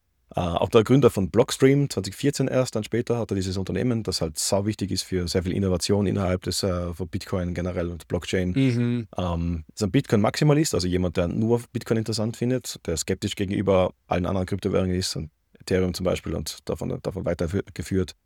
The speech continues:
Speaker 1: Gemeinsam mit niemand Geringerem als Cantor Fitzgerald, ja, auch, ähm, Zuhörer wissen, äh, dass das total spannend ist, weil die haben ja schon bereits ein anderes,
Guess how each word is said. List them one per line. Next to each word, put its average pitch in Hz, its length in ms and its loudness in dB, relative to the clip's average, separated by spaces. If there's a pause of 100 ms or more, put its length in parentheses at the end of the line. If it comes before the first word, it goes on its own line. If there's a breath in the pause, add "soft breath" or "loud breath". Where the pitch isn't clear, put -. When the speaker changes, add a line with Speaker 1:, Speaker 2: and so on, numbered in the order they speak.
(540)
Speaker 1:
Gemeinsam 156 640 4
mit 120 260 4 (120)
niemand 151 360 2
Geringerem 107 600 2
als 92 200 2
Cantor 143 540 2
Fitzgerald, 110 840 2
ja, 123 320 -6
auch, - 220 2 (200)
ähm, 98 520 0 (180)
Zuhörer 107 380 0
wissen, 107 260 -4
äh, 98 280 2
dass 95 140 -4
das - 180 -4
total 98 500 -2
spannend 101 320 -2
ist, 101 180 -4
weil 95 160 2
die 95 140 -4
haben 117 180 0
ja 98 120 0
schon 90 200 -6
bereits 85 320 -4
ein - 80 -6
anderes, 90 560 2